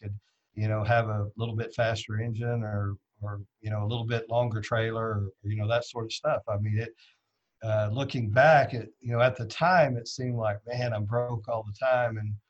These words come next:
um, you know, you just don't know if you're gonna make it. And, but now looking back, I'm forty-nine now. So now I look back at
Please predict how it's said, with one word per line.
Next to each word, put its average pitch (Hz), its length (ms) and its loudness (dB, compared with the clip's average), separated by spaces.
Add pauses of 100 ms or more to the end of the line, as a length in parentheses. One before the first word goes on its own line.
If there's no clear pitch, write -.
(260)
um, 104 540 -2 (600)
you 117 100 -6
know, 113 160 -2
you 107 240 -4
just 110 320 -2
don't 120 180 2
know 123 140 2
if - 100 -6
you're 120 100 -6
gonna 117 160 -2
make 117 340 0
it. 120 160 0
And, 104 220 -2 (300)
but 113 80 -6
now 151 240 8
looking 127 320 -4
back, 123 380 4
I'm 113 140 -2
forty-nine 120 640 2
now. 101 220 0
So 110 220 -6
now 117 280 4
I 107 60 0
look 110 240 -8
back 131 240 4
at 107 100 -12